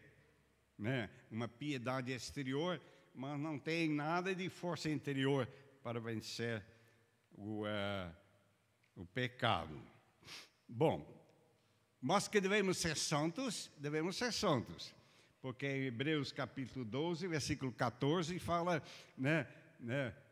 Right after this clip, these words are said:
que nós devemos, eh, eh,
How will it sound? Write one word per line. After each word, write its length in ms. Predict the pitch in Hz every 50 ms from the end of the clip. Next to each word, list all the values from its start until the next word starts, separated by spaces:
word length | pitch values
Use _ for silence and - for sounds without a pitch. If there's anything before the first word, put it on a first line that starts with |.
| - _ _ _
que 120 | - - 131
nós 240 | 123 131 139 139 120
devemos, 600 | 131 131 135 139 131 131 131 127 113 - - -
eh, 340 | 147 131 123 113 101 92 92 - - - - - _ -
eh, 300 | - 117 107 104 101 98